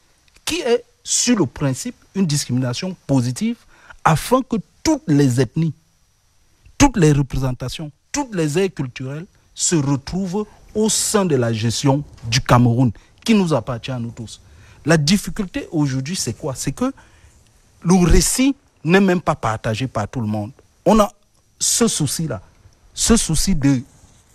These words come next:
partager ce récit. Tant qu'on n'a pas le récit identique, parce que vous voyez bien, euh,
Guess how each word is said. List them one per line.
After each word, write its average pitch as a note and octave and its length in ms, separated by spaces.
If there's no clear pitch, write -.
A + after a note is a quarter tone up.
partager D3 680
ce - 240
récit. D3+ 460
Tant C4+ 180
qu'on A#3 220
n'a G3+ 160
pas - 160
le C#3 140
récit A#2+ 480
identique, A#2+ 600
parce A#2+ 140
que - 80
vous D3 180
voyez D3+ 260
bien, D3 260
euh, C3+ 160